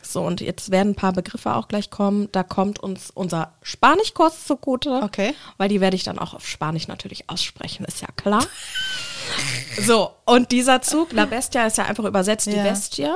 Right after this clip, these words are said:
Speaker 1: ne? Und man nennt den Zug außerdem El Tren de la Muerte.
Speaker 2: Mhm.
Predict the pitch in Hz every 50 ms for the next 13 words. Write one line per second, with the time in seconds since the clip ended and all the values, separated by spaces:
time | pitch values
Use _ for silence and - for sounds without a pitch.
0 | 440 - _ _ _ - 220 226 240 254 277 320 381 - - - 226 240 247 247
1 | - - 220 226 220 220 226 240 - 269 226 220 - - - - - - - 185
2 | 214 254 269 - 240 202 175 160 151 156 156 185 247 302 370 - _ _ _ _
3 | - 196 208 214 214 - - - - 208 208 233 269 311 320 - _ _ _ _
4 | _ _ _ _ _ _ - 190 190 202 196 190 190 190 185 180 170 170 - _
5 | - - 254 370 - _ _ _ - - 190 180 175 175 180 175 175 175 190